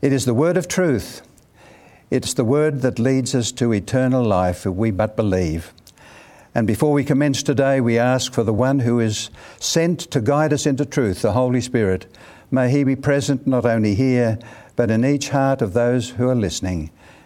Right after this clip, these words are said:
And we ask this in Jesus' precious name. Amen.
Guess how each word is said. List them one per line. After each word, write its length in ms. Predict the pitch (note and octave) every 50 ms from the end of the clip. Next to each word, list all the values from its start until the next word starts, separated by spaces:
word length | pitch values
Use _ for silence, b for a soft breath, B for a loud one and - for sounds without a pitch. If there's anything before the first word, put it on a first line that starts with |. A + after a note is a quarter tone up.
| B B
And 140 | - A2+ G#2
we 140 | A2 A2+ A2+
ask 280 | G#2+ G2+ G2 - -
this 160 | - F#2 -
in 140 | G#2 G2+ F#2+
Jesus' 420 | F2 - A#2+ G#2 F2 - F#2+ F2 F2
precious 460 | - - G2 F2+ - - A2 - -
name. 500 | F#2+ F2+ D#2 - D#2+ D#2+ F2 F#2 A#2 B2 - - - - - - - _ -
Amen. 480 | A2+ G2+ F2 D#2 - D2+ - - -